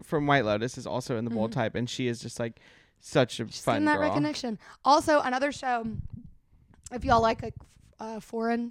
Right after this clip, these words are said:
Speaker 2: shows that you have to really pay attention to, Alice in Borderland season two just came out. I also just watched season one on
Speaker 1: Is
Speaker 2: Netflix.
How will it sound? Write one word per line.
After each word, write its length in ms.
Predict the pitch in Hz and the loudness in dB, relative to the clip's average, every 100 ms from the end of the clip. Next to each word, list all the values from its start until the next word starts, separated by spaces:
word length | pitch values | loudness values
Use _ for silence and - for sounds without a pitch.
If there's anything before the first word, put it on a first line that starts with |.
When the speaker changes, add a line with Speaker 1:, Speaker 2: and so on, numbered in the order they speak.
| - | -10
Speaker 2:
shows 500 | - - 240 240 - | -8 -2 -2 -2 -8
that 100 | - | -8
you 220 | 233 220 - | -4 -4 -6
have 160 | 214 208 | -10 -6
to 160 | 226 208 | -2 0
really 300 | 220 214 208 | 0 -2 -4
pay 220 | - 220 | -6 -8
attention 340 | 226 208 254 | -6 -8 -6
to, 260 | 240 269 269 - - - - | -4 -4 -4 -8 -18 -10 4
Alice 300 | 226 233 - | 4 4 0
in 80 | 226 | 2
Borderland 500 | 226 226 226 226 214 | 2 2 0 -4 -6
season 260 | 247 226 | -6 -6
two 140 | 208 226 | -6 -10
just 220 | 226 - | -10 -10
came 180 | 226 220 | -12 -10
out. 220 | 220 - _ | -10 -12 _
I 180 | 220 214 | -12 -10
also 220 | 202 220 | -10 -8
just 220 | 208 190 | -8 -10
watched 220 | 208 - - | -12 -14 -10
season 280 | 214 202 | -6 -2
one 200 | 208 214 - | 0 0 0
on 120 | |
Speaker 1:
Is 60 | |
Speaker 2:
Netflix. 20 | 208 | 2